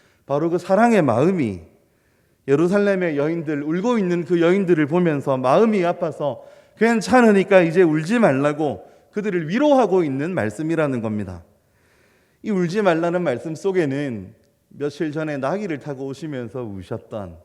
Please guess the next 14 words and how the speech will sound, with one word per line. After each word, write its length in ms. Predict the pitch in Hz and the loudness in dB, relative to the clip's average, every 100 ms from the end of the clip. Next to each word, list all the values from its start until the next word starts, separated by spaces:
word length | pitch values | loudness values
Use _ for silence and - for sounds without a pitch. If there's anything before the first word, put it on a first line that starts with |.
| _ _ _ _ _ _ _ _ _ _ | _ _ _ _ _ _ _ _ _ _
그 80 | |
주님의 400 | - 160 156 139 | -14 -10 -6 -6
눈물의 540 | 117 135 160 160 123 101 | -6 -4 -4 0 0 2
여운이 640 | 104 135 185 131 95 90 - | 0 0 0 -2 -4 -8 -12
남아 280 | - 123 120 | -6 -4 -4
있습니다. 600 | 95 - 107 101 98 80 _ _ _ _ _ _ _ _ _ _ _ _ _ _ - | -8 -10 -8 -8 -10 -14 _ _ _ _ _ _ _ _ _ _ _ _ _ _ -2
예루살렘에 560 | 143 170 208 202 185 165 | 0 2 2 2 0 -2
들어오시면서 760 | 180 185 175 196 180 151 151 | 2 2 2 -2 -4 -2 -4
슬퍼, 840 | 147 240 233 185 151 117 98 - - _ _ _ _ | -4 -8 -8 -2 0 0 -4 -12 -20 _ _ _ _
불쌍해서 920 | - 185 233 226 180 170 151 131 113 - - _ _ _ _ _ | -10 -4 0 0 0 0 0 0 -4 -14 -20 _ _ _ _ _
그들을 540 | 196 202 170 156 113 | -2 0 0 -2 -4
보시면서 480 | 170 156 180 156 156 | -8 -4 -4 -2 -4
울었던 440 | 196 196 175 147 | 0 0 0 -4
주님이 720 | 139 170 156 131 139 123 95 | -4 -4 -2 -2 -2 -4 -6